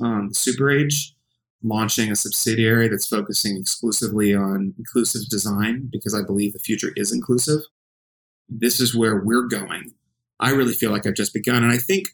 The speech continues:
also, you know, being somebody who's a, a late Gen Xer, <laughs> my generation and subsequent generations, you know, we're all kind of on board with the fact that we're gonna be working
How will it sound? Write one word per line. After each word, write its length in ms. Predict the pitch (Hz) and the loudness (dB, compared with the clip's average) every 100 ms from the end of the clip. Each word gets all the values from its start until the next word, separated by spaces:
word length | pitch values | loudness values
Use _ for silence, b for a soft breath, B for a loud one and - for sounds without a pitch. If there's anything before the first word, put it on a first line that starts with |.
| - | 0
also, 420 | 135 151 123 104 | 2 2 2 2
you 80 | 107 | 2
know, 100 | 107 | 0
being 220 | 107 127 | 2 2
somebody 260 | 123 127 - | 2 2 2
who's 260 | 113 98 | 0 0
a, 200 | 104 95 - | -2 -4 -4
a 60 | 104 | -4
late 240 | 110 110 | -2 -2
Gen 160 | - 101 | -2 -2
Xer, 480 | 101 - 156 170 - _ _ _ _ _ 180 | -4 0 0 0 -6 _ _ _ _ _ -2
<laughs> 680 | - 233 170 - - - - | 4 4 4 0 -4 -4 2
my 160 | 170 | 2
generation 840 | - - 196 180 160 156 160 143 127 | 2 4 6 6 8 6 6 4 4
and 140 | 110 | 2
subsequent 460 | 151 139 143 135 120 | 2 2 4 2 4
generations, 760 | 123 117 117 123 113 110 - | 4 4 4 2 0 -4 -4
you 60 | 131 | 2
know, 120 | 120 | 4
we're 220 | 143 185 - | 6 4 4
all 260 | 170 180 185 | 4 4 4
kind 160 | - | 2
of 100 | 160 | 4
on 180 | 147 135 | 4 2
board 280 | 123 127 123 | 4 4 4
with 100 | 120 | 0
the 80 | - | -2
fact 300 | 117 107 - | -2 -2 0
that 80 | 113 | 0
we're 80 | |
gonna 140 | 110 110 | 0 0
be 140 | 107 | 0
working 520 | 104 107 - 104 107 | -2 -4 -2 0 -2